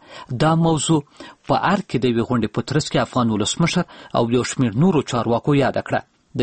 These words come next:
دې هڅو سربیره مو خبر ترلاسه کړی دی چې پرون د کونړ پر دانګام او سرکاڼو ولسوالیو د پاکستان له لوري توغندي لګېدلې دي.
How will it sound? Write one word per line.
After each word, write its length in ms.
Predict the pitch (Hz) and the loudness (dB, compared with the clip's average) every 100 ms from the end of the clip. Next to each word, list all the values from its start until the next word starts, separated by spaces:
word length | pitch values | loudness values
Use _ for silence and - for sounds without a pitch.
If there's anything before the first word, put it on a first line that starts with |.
| 113 | 0
دې 80 | 120 | 0
هڅو 160 | 135 151 | 0 -2
سربیره 440 | - 143 131 185 | 0 0 2 2
مو 100 | 175 | 2
خبر 300 | 170 165 190 | 2 2 0
ترلاسه 420 | - 123 117 - | 0 0 0 -2
کړی 200 | - - | -2 0
دی 140 | 107 110 - - - | 0 -2 -4 -20 -8
چې 60 | - 139 | -4 0
پرون 220 | 143 175 | 2 2
د 60 | 175 | 2
کونړ 300 | - 165 170 | 0 0 0
پر 100 | 156 | -2
دانګام 520 | 117 123 127 139 170 | 0 0 2 0 2
او 60 | 170 | 0
سرکاڼو 460 | - 127 - 123 123 | 0 -4 0 0 2
ولسوالیو 520 | 113 107 - 123 135 160 - - - | 2 0 0 0 2 0 -4 -16 -4
د 60 | 131 | -2
پاکستان 480 | - 120 - 151 | 0 -2 0 0
له 80 | 131 | 2
لوري 240 | 120 120 113 | 2 2 0
توغندي 380 | - 147 143 | 0 0 2
لګېدلې 460 | 147 107 110 104 208 | 2 0 -2 0 0
دي. 120 | 110 | 0